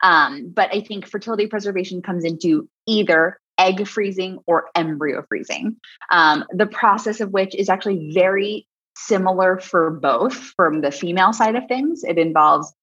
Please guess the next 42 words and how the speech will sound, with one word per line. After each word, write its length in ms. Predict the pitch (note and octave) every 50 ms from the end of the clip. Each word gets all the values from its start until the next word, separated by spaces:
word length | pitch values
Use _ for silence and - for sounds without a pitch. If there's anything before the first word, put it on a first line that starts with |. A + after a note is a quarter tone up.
| _ _ _ _ _ -
you 60 | A#3
know, 80 | G#3
about 320 | F#3+ F3+ E3 D#3 - - -
two 260 | - - B3 A#3 A3
weeks 280 | G#3 G3+ G3 G3 - -
of 100 | F#3+ F#3+
hormone 320 | - G3+ F#3+ F#3 F3+ F3+
injections 540 | F3+ F3+ F3 F3+ F3 - - F#3 E3+ D#3+ -
to 80 | - -
stimulate 480 | - - - G#3 G3 F#3+ F#3 F#3 F3
your 160 | A#2 F3+ E3 C#3+
ovaries 480 | E3 E3+ E3+ E3+ E3+ D#3+ E3+ E3 - -
to 160 | - F3 D#3 - _
produce 340 | G3 F3 E3 F3 E3 - -
more 400 | E3 E3 E3+ E3+ F3 F3 F3 F3
than 240 | E3 E3 E3 D#3+ D#3
one 160 | D3+ D3 C#3+
egg 200 | - B2+ C3 C3
a 60 | C#3 C3
month, 300 | B2 - A#2+ F3+ G3 - -
just 180 | - D#3 - -
to 60 | -
kind 220 | - - D#3+ D3
of 100 | D3 D3
hijack 440 | - - - E3 D#3+ D#3 E3 D3 D#3 - -
those 160 | D#3+ D#3 D#3+ - -
hormones 360 | E3 D3+ C#3+ C#3+ D3 D#3 -
to 120 | - - - -
produce. 520 | D#3+ D3 C3 C3 - B3 - - - - _ - - - - - - - -
Um, 300 | G3+ G3 F#3+ F#3 F#3 F#3 - -
and 180 | A3 A3 G#3 - - - A#3+
I 80 | A3+ G#3+ B3
think 180 | C4 C4+ B3+
the 120 | C#4 B3+ B3+
answer 260 | C4+ C#4 D4 C#4 A#3
is 140 | A3 A3 A3+ F#3+
that 200 | G3+ G3+ F#3 - - _ -
both 460 | E3+ D3+ - G#3+ A3+ A#3+ C4+ C4 -
of 120 | B3 G#3
those 180 | G#3+ G3+ F#3+ F#3+
options, 540 | F3+ C#3 - - - - D3+ D3 D3+ D#3+ - _ _ -
eggs 320 | F#3 G3 G3 G3+ G#3 G3